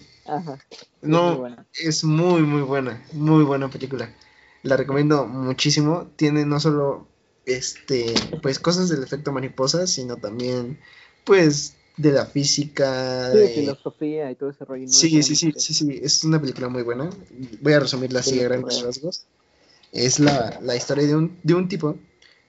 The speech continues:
Speaker 2: que se encuentra en el año dos mil y tantos, no me acuerdo la verdad. Eh, el caso es que es el futuro. Y este señor es el único hombre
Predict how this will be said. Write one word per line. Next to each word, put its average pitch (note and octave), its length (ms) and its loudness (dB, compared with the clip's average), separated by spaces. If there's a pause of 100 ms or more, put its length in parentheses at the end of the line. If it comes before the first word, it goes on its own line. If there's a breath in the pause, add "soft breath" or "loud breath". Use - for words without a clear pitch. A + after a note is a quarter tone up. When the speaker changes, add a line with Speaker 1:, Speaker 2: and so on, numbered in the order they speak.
(120)
Speaker 2:
que D#3+ 280 2
se D3+ 120 0
encuentra D3 360 0
en D3+ 80 4
el C3+ 120 0
año C#3 220 -2
dos C#3 220 -4
mil C#3 480 -4 (1000)
y D3 180 -2
tantos, D#3+ 500 0
no E3+ 80 0
me F#3 80 2
acuerdo F3 240 2
la D3 100 4
verdad. B2+ 340 -2 (680 soft breath)
Eh, B2 280 -2
el C#3+ 180 2
caso G3 180 2
es - 100 0
que A#3+ 80 0
es - 60 4
el A3 80 2
futuro. C#3 380 -2 (460 soft breath)
Y C3 180 -4
este C3+ 180 0
señor F3 380 4
es D#3+ 120 2
el D3 140 2
único D3+ 380 4
hombre C3 560 0